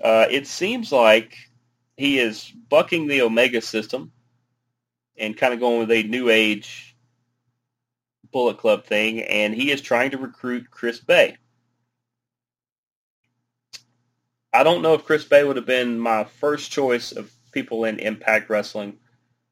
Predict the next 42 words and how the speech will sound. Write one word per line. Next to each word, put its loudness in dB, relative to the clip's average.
to -8
recruit, -8
but, 4
uh, 2
him -2
and -6
Jay -2
White 2
actually -2
make -2
an -14
interesting -6
duo. -6
So 2
I -6
like 4
it. -8
I 8
like 6
it. -6
And, -2
uh, 4
they're -2
kinda 0
playing 4
that 2
back 6
and -4
forth. -2
Initially, -4
Bay 4
said, 0
"Apparently 0
he 2
didn't -2
do -2
enough 4
homework 0
on -4
me. -4
Uh, -4
I, 0